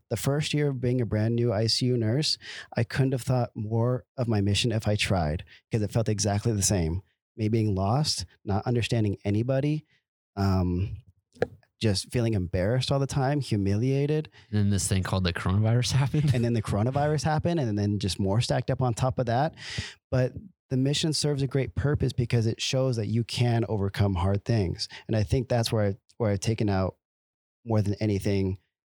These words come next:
Speaker 1: um, the lesson that I was able to take in the mission was that if you don't have those prior experiences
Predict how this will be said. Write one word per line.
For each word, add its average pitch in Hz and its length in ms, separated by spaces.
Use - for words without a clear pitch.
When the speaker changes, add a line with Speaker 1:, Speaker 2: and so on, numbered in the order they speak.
Speaker 1:
um, 92 540
the 104 100
lesson 98 380
that 92 120
I 92 60
was 92 140
able 92 180
to - 80
take 101 140
in 98 60
the 92 60
mission 92 340
was 87 240
that 90 360
if 107 180
you 117 80
don't 135 220
have 131 220
those 127 160
prior 120 240
experiences 110 680